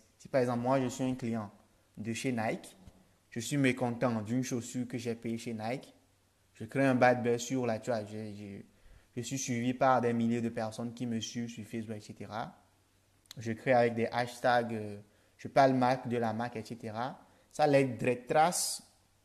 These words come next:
sur Internet. Donc, ces traces-là restent. Si par exemple, demain, quelqu'un tape Nike, si le bad buzz a pris beaucoup d'ampleur, donc ces résultats sortent dans le bad buzz.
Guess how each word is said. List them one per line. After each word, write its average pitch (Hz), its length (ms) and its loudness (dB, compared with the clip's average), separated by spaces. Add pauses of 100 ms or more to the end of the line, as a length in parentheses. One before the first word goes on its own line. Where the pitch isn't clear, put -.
(160)
sur 160 580 0
Internet. 117 720 0
Donc, 117 180 -6
ces 139 180 -8
traces-là 131 460 -2
restent. 110 400 -6 (240)
Si - 100 -12
par 139 140 6
exemple, 123 320 2
demain, 120 300 2
quelqu'un 123 320 -4
tape 120 260 -6
Nike, 120 480 -4 (540)
si 135 480 -2 (100)
le 104 300 -8
bad 120 260 2
buzz 120 220 2
a 123 100 0
pris 123 220 -4
beaucoup 113 340 -4
d'ampleur, 123 500 -2 (600)
donc 117 180 -4
ces 143 140 0
résultats 120 440 0
sortent 127 280 0
dans 113 120 -2
le 110 80 -4
bad 107 220 -4
buzz. 101 320 -10